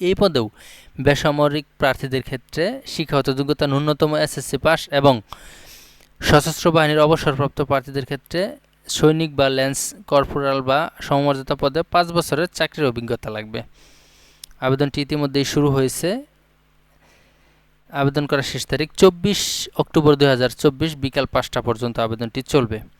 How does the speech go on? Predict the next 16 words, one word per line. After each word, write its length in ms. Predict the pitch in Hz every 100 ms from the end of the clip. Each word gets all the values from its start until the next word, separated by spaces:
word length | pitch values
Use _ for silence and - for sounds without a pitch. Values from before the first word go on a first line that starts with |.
| _ _ _ - _ _ _ _ -
এরপরে 300 | 160 190 185
যে 140 | 185
সার্কুলারটি, 760 | 170 175 - 170 156 _ 165 165 165 165 170
আহ, 300 | - 143 135
সম্পর্কে 420 | 131 143 139 135
আমি 120 | 139 139
কথা 260 | 147 -
বলবো, 240 | 131 127 147
সর্বশেষ 840 | - 160 165 - 117 - - - _ _ _ _ _ _ _ _ _ _ _ _ _ _
সড়ক 500 | - - - 151 160 -
পরিবহন 460 | 175 165 160 147 156
ও 120 | 147
মহাসড়ক 460 | 143 135 139 123
বিভাগ, 480 | 117 120 127 165 147
ঢাকা 300 | 120 117 156
মেস, 260 | 139 135